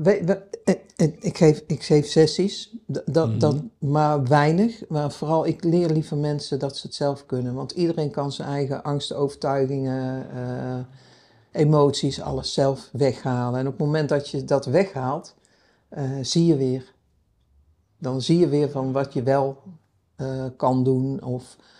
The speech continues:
Speaker 1: dan gaan dingen ook weer stromen. Want soms door een bepaal-, ja, je krijgt gewoon zelfsabotage door bepaalde angsten.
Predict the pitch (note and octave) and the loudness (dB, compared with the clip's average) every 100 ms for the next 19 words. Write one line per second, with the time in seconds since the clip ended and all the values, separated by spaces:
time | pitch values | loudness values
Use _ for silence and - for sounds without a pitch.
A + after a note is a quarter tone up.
0 | _ - B2+ E3+ F3 D#3+ D3 C#3 C#3 C#3 | _ -4 0 2 2 2 0 -2 -4 -4
1 | C3 - C3+ B2+ B2+ B2+ C3+ - E3+ - | -6 -6 -2 -2 -2 -4 -4 -2 -2 2
2 | E3 D3 D3+ E3+ E3 D#3 D#3+ C3 - D#3+ | 2 2 2 2 2 2 0 0 2 2
3 | D#3 - C#3 C#3 E3+ F3+ D3+ C#3 D3+ C#3 | 2 -2 0 2 0 0 -6 -4 -2 -2
4 | C3 - C#3+ C3+ - C#3 C3+ C3 B2+ - | -4 -6 -6 -4 -4 -4 -4 -6 -6 -8
5 | F3 | -14